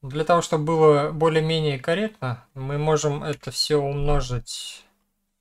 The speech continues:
э, на значение. Представим, что это где-то в сто.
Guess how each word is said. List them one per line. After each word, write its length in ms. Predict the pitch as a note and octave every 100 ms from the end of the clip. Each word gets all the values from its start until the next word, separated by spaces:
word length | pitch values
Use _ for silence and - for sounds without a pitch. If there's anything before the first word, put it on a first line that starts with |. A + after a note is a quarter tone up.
| _ _ _ _ _ _ _ _ _ _ _ _
э, 40 | C3
на 600 | B2+ B2+ B2+ C3 D3 C#3+
значение. 920 | C3+ D3 D3 G3 G3+ F#3+ F3+ E3+ D3 C#3+ C3+ C3+ _ _ _ _
Представим, 480 | D#3 D3 - D3+ C3
что 280 | B2+ - C#3+
это 240 | C3+ B2+
где-то 300 | B2 C3 B2+
в 60 | B2
сто. 640 | - - - F#3+ F3 E3